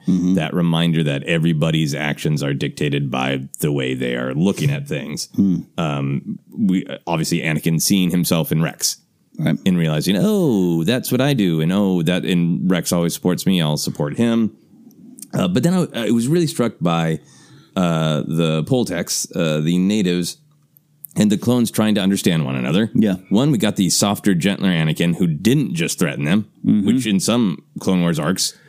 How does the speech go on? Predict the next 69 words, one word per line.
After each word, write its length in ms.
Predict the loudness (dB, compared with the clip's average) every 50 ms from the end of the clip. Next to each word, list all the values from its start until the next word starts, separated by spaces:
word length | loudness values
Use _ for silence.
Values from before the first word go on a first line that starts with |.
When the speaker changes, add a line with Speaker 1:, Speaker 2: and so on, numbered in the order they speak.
| -6 -6
Speaker 2:
if 120 | -2 0
he 100 | 0 0
was 120 | 0 0 0
angry 580 | 0 0 2 2 2 2 2 0 -2 -6 -16 _ -18 -16 -10 -4
or 80 | -4 -2
if 60 | -2 -2
Speaker 1:
Yeah. 80 | -2
Speaker 2:
Padme 300 | 0 0 2 2 2 2
was 140 | 2 2 2
in 100 | 2 2
danger 360 | 2 2 2 2 2 2 0
or 40 | 0
R 100 | 0 -2
two 160 | 0 2 2 2
was 100 | 2 0
in 80 | 0 0
danger, 240 | 0 0 0 2 2
the 100 | 2 2
lightsaber 400 | 2 0 0 0 0 0 2 0
just 160 | 0 0 0
would 80 | 0 0
have 80 | 2 2
been 140 | 0 0
out. 160 | 0 0 0 0
He 140 | 0 0
would 120 | 2 2 2
have 120 | 0 0
been 80 | 0 2
yelling, 320 | 0 0 0 0 0 0 0
right? 240 | 2 0 0 0 0 0 -2 -2 -2 -4 -10
Speaker 1:
<laughs> 140 | -20 -2 _
Speaker 2:
But 160 | 0 0 2
he, 280 | 2 0 2 2 2 0
it 60 | 0
feels 280 | 2 2 2 2 4 2
like 120 | 0 0
he 80 | 0 2
was 140 | 2 2 2
really 180 | 2 2 2
taking 240 | 2 0 0 2 2
a 40 | 0
step 220 | 2 0 0 0
back 220 | 2 0 0 0 0
and 80 | -2
saying, 120 | 0 -2 -2
"We 80 | -4
can't 280 | -4 -4 -4 -2 0 0
hurt 180 | 0 0 0 0
them. 280 | 0 0 0 -2 -4 -12 _ _ _ _ _ _ -2
We 80 | 0
need 180 | 0 2 0 0
to 60 | 0 0
try 160 | 0 0 0
to 80 | -2 -2
talk 280 | -2 -2 -2 -2 0
to 60 | -2 -2
them." 300 | -2 -2 -2 -4 -6 -6 -4 -4
Speaker 1:
Yeah. 220 | -4 -2 -2 -6 -8 -6 -2 0
Speaker 2:
And 100 | 2 2
then 100 | 2 2
in 120 | 0 0
particular, 520 | 0 -2 -4 -2 0 -2 0 2 2 2 2
just, 300 | 2 0 0 0 -2 -6 -14 _ _ _ _
it 180 | -2 -2 0 0
seemed 260 | 0 2 2 2 2
like 140 | 2 0 0
such 200 | 0 -2 0 2
a 100 | 2 2
visual, 840 | 2 0 0 2 2 2 2 2 2 0 2 2 2 0 -2 -4